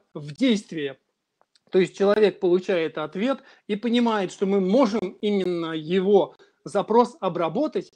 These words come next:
и не просто обработать, а реализовать. Это очень важно. Это очень важно, и, конечно же, очень, э, важна составляющая именно наших машин.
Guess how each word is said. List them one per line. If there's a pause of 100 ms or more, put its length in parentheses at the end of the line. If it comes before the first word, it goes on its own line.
и
не
просто
обработать,
а
реализовать. (120)
Это
очень
важно. (600)
Это
очень
важно, (100)
и,
конечно
же,
очень, (540)
э, (240)
важна
составляющая
именно
наших
машин.